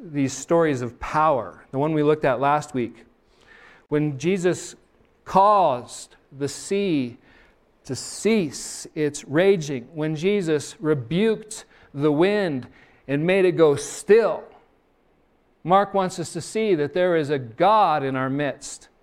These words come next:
He wants us to see that Jesus Christ is the Son of God, who is all-powerful, who can do anything, that there's no force, no enemy, no chain powerful enough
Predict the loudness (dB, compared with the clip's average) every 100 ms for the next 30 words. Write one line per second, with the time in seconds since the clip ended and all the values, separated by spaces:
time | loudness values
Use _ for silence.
0 | _ _ _ _ -12 0 2 2 0 -2
1 | -4 -2 0 2 0 -2 -14 _ _ -6
2 | 0 2 2 -2 0 2 4 2 -2 -4
3 | -4 0 -2 -4 -6 2 4 4 0 2
4 | 2 4 0 -6 -18 _ _ _ _ -20
5 | -20 -20 -20 _ _ _ _ _ _ _
6 | _ 2 4 6 6 4 4 4 2 -2
7 | -12 -20 _ _ _ _ _ _ _ _
8 | _ _ _ _ 0 2 2 4 4 4
9 | 2 0 -6 -8 -16 _ _ _ _ _
10 | -4 2 4 4 6 6 4 6 6 6
11 | 2 -6 -2 0 2 0 0 0 -2 -4
12 | -6 _ _ -20 _ _ -2 2 4 4
13 | 2 -4 -2 -2 -2 -4 0 4 4 2
14 | 0 -2 -2 -4 -8 -18